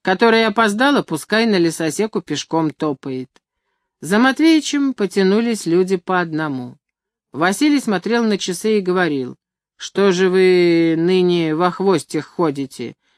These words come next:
Добрые колхозники давно на работе». Некоторым он ничего не говорил, а молча провожал их глазами. Когда медленный выход на работу закончился, Василий снова поехал на поле.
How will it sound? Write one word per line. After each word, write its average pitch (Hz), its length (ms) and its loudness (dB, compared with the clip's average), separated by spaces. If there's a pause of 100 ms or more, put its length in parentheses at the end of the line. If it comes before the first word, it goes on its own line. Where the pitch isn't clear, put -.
(120)
Добрые 214 540 4
колхозники 202 760 0
давно 180 400 2
на 202 160 2
работе». 170 640 -6 (600)
Некоторым 196 680 -2
он 196 180 0
ничего 196 380 -2
не 156 160 -4
говорил, 214 500 -2 (220)
а 208 140 0
молча 277 400 0
провожал 180 560 -2
их 175 180 -2
глазами. 139 720 -8 (640)
Когда 156 320 -4
медленный 165 580 0
выход 165 400 -6
на 151 140 -6
работу 156 420 -6
закончился, 226 800 -6 (240)
Василий 277 500 2
снова 233 380 0
поехал 180 720 -6 (200)
на 143 380 -6
поле. 127 360 -18